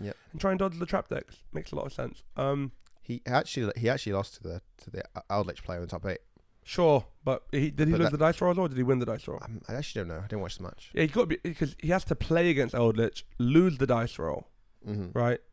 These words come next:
Speaker 2: And then he probably loses the match at that point.
Speaker 1: Yeah.
Speaker 2: Right? If he wins the dice roll, though, he's probably, like, a favourite marginally because the Eldritch is bringing in, like, lava golems. What did the
Speaker 1: Yeah, brings in lava golems, yeah.
Speaker 2: Yeah, so, like, he's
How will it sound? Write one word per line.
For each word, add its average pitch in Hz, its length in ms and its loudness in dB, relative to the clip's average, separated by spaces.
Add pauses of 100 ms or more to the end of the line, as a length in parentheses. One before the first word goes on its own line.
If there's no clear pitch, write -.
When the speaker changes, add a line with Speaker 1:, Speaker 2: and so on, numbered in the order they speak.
(540)
Speaker 2:
And 120 200 2
then 120 340 4 (720)
he 117 140 2
probably 123 260 0
loses 107 300 0
the 113 80 -4
match 113 200 -6
at 110 80 -8
that - 140 -8
point. 113 260 -8 (120)
Speaker 1:
Yeah. 107 260 -8 (100)
Speaker 2:
Right? 127 220 0 (480)
If 160 140 2
he 147 100 2
wins 131 240 4
the 113 80 -2
dice 120 280 -2
roll, 110 140 -4
though, 69 280 -8 (1000)
he's 131 180 -4
probably, 120 280 -2
like, 113 140 -8 (1120)
a - 60 -2
favourite - 420 -4 (420)
marginally 113 520 -6
because 117 260 -6
the - 80 -4
Eldritch 117 320 0
is 113 120 -4
bringing 113 300 -6
in, 110 140 -4
like, 107 140 -8 (100)
lava 117 300 0
golems. 113 480 -2
What 180 140 -4
did 196 100 -10
the - 80 -10 (400)
Speaker 1:
Yeah, 139 140 0
brings 139 240 -2
in 135 80 2
lava 123 180 2
golems, 110 220 -2
yeah. 117 140 -6 (440)
Speaker 2:
Yeah, 151 220 0
so, 143 140 0
like, 139 160 4
he's 143 140 2